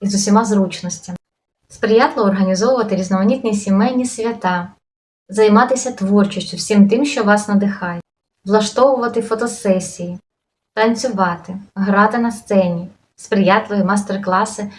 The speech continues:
по ораторському мистецтву або ж театральне. Для вас сприятливим буде ведення соцмереж і збирання лайків.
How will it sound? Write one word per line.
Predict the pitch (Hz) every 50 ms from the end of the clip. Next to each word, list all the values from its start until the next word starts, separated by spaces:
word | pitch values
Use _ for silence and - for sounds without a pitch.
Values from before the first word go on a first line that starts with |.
| - - - - 185 170 160 -
по | - 196
ораторському | 190 185 - - 202 190 190 196 202 240 233 208 - - 208 202 196
мистецтву | 196 196 - - 196 190 190 - - 180 175
або | - - 180 175 170 165 185 196 214
ж | - - - - - _ _ _ _ _ _
театральне. | - 214 214 208 202 175 170 175 180 185 190 196 202 202 202 _ _ _ _ _ _ _ _ _ _ -
Для | 196 196 202
вас | 190 202 196 196
сприятливим | - 190 190 196 233 254 - - 220 202 196
буде | 190 185 180
ведення | 170 196 208 226 226 214 202
соцмереж | 202 - 175 - - 190 175 185 202 220 220 202 196
і | 190
збирання | 175 170 165 180 190 202 208 208 202 190 180 175 -
лайків. | 185 196 196 190 180 175 170 170 165 - 190 185